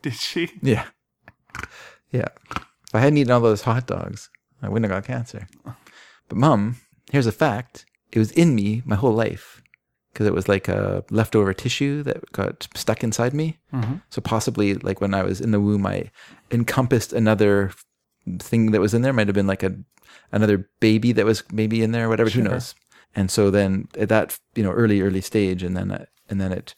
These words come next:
Speaker 2: was inside me for many, many years. And then at some point I decided, "I'm gonna stretch out and grow. Time to spread my wings."
Speaker 1: Yeah. And it got a lot of attention for a short period
Speaker 2: So
Speaker 1: of
Speaker 2: don't,
Speaker 1: time, and then fuck off.
Speaker 2: so don't
Speaker 1: It's
Speaker 2: blame
Speaker 1: gone.
Speaker 2: it on my long hair,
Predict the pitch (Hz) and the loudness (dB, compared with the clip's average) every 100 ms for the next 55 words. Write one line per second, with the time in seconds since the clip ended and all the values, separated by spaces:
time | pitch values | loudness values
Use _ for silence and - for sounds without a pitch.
0 | _ _ - 107 120 - 123 110 98 - | _ _ -6 0 2 4 2 2 0 -2
1 | 104 104 101 101 101 104 101 98 95 98 | 0 2 0 0 0 0 -2 -4 -4 -6
2 | - 104 98 98 92 95 98 98 101 - | -6 -6 -6 -6 -8 -6 -4 -4 -6 -12
3 | - - - - - 151 101 - 156 135 | -20 -20 -20 -6 -2 -2 -2 -2 0 2
4 | 139 123 101 69 71 _ - 117 123 85 | 2 2 0 -6 -18 _ -12 -4 -2 -2
5 | 64 - - - - _ _ - - _ | -6 -14 -16 -20 -20 _ _ -20 -20 _
6 | _ - 170 120 - - 311 339 339 339 | _ -2 0 0 0 4 4 6 4 6
7 | 302 170 117 104 107 - 143 165 - _ | 6 6 4 -2 -6 -6 -4 -6 -8 _
8 | _ _ _ - - - - 117 202 170 | _ _ _ -20 -20 -14 -6 -6 -4 -2
9 | 127 131 139 131 151 143 151 - 139 - | 2 4 4 2 -2 -2 -6 -4 -2 0
10 | 143 - 135 131 143 196 147 175 123 120 | -2 -2 0 4 6 6 2 0 0 -2
11 | 107 - - 165 165 170 156 135 107 - | -4 -10 2 2 6 6 8 6 4 0
12 | 117 143 135 143 170 185 - 113 110 107 | 2 4 6 6 6 2 0 2 4 6
13 | 110 135 117 101 143 | 4 4 2 2 0